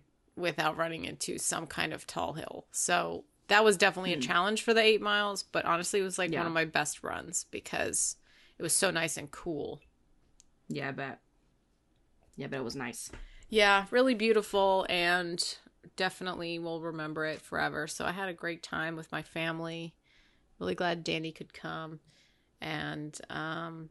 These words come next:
Speaker 1: got to also see Emmy. So I stayed with Emmy for a couple days before we went to the festival. Um, and that was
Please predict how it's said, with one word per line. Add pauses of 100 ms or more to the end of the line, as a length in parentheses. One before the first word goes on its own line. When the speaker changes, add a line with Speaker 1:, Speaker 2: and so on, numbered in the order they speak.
Speaker 1:
got
to
also
see
Emmy. (180)
So
I
stayed
with
Emmy
for
a
couple
days
before
we
went
to
the
festival. (1300)
Um, (540)
and
that
was